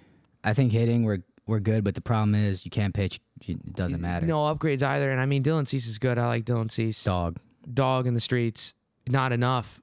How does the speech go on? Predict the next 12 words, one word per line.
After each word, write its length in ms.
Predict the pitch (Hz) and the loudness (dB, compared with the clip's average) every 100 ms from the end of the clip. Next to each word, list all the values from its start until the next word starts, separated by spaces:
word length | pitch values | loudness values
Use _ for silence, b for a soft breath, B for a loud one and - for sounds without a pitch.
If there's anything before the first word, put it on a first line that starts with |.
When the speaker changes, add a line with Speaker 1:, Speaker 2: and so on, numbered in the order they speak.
| _ | _
Speaker 1:
No. 200 | - 87 82 | -2 0 2
Speaker 2:
And 140 | 139 | 2
not 180 | 139 147 | 2 0
because 280 | 147 143 127 | 0 0 0
he's 120 | 120 | 0
not 200 | 131 123 | 0 0
good 120 | 131 | 0
enough. 380 | 143 127 107 - - | 2 0 -2 -10 -8
We 100 | 127 | -4
just 180 | 139 120 | -2 -2
need 200 | 131 120 | -2 -2
more. 440 | 117 123 127 107 | -2 0 0 -2